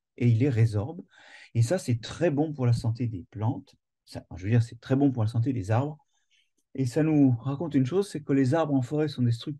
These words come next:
des sculptures de plantes. Il n'y a pas que nous qui taillons les plantes,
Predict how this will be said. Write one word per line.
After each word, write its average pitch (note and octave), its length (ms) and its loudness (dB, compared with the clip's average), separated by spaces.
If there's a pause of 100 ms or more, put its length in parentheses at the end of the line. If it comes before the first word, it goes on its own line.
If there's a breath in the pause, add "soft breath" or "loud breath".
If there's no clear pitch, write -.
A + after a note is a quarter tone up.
des - 120 0
sculptures F3 480 2
de C3+ 60 4
plantes. A#2 480 0 (540 soft breath)
Il C3 60 2
n'y A#2+ 60 2
a A#2+ 40 0
pas G3+ 160 2
que G3 120 0
nous D3+ 260 2 (200)
qui - 140 -20
taillons D3+ 280 -4
les C#3 120 2
plantes, A#2 500 -2